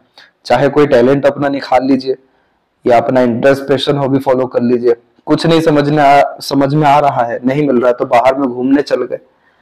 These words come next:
क्योंकि ये combination traveling भी अच्छा देता है, travel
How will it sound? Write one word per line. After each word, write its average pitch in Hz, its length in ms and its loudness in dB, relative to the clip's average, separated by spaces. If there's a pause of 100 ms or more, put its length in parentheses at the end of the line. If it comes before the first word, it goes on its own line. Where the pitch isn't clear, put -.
(480)
क्योंकि 151 240 2
ये 180 160 4
combination 180 560 2 (540)
traveling 151 460 4
भी 190 60 6
अच्छा 170 240 0
देता 156 240 0
है, 175 60 0
travel 151 440 0